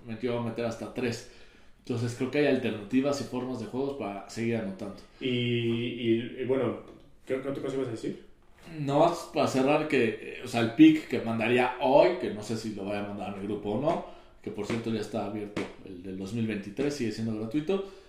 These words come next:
Speaker 1: Eh, me gusta el ambos anotan, te digo, no sé si para apostar, pero es lo que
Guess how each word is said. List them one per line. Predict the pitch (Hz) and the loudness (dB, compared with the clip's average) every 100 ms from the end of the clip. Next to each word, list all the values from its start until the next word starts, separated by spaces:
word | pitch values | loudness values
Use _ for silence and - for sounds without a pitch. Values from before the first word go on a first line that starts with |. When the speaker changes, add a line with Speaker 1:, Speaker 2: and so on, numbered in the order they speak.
| - | -10
Speaker 1:
Eh, | 143 127 120 120 123 - 139 117 | -2 0 2 0 -4 -12 -16 -8
me | 127 120 | -4 0
gusta | 127 123 151 135 | 0 2 4 4
el | |
ambos | 117 120 117 | 4 2 0
anotan, | 127 160 - 98 - | 0 -2 -4 -10 -10
te | 113 | -6
digo, | 98 95 | -6 -6
no | 107 | -4
sé | 135 | -4
si | 120 | -4
para | 113 - | -6 -8
apostar, | - 98 - 139 143 | -10 -12 -2 0 0
pero | - - - - | -4 -12 -16 -10
es | 107 107 | -8 -2
lo | 117 | -2
que | - | 0